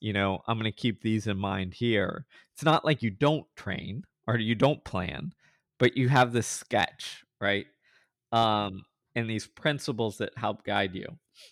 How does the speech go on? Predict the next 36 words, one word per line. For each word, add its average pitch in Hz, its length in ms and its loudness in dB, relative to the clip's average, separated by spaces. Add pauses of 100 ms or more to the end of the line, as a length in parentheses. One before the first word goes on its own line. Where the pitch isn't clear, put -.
(180)
I 123 60 2
remember 123 580 4
a, 113 280 4
a 117 80 6
while 120 280 6
back, 110 460 4 (380)
uh, 104 320 2
talking 120 460 -2
to, 104 420 -2 (680)
uh, 98 380 -4
some 127 220 -4
people 120 440 -2
in, 104 380 -2
uh, 98 380 0
in, 110 360 -2
in 113 160 0
the 104 80 -4
N 110 180 -4
B 107 180 2
A, 101 280 2 (580)
uh, 104 220 2
for 113 160 -4
a 104 80 -4
team, 107 440 -6
and 110 160 -4
they, 110 200 -4
they 117 120 0
put 123 200 0
it - 140 -2
pretty 113 240 -4
succinctly 110 580 -6
with 98 240 -4
one 113 140 -6
of 101 60 -10
their 101 120 -4
coaches 104 640 -6